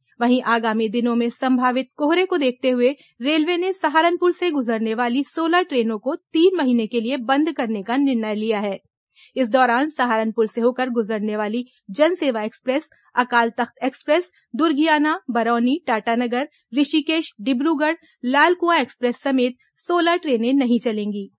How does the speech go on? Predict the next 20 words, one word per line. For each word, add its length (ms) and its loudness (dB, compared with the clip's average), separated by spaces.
प्रदेश 400 2
सरकार 360 2
ने 160 -2
झांसी 400 -4
के 200 -2
श्याम 380 0
बिहारी 360 -2
गुप्ता 360 -2
को 160 -4
उत्तर 400 -4
प्रदेश 460 -4
गौ 240 4
सेवा 320 -2
आयोग 440 0
का 80 -2
सदस्य 500 -4
और 180 0
अध्यक्ष 520 -4
बनाया 340 -4
है। 240 -6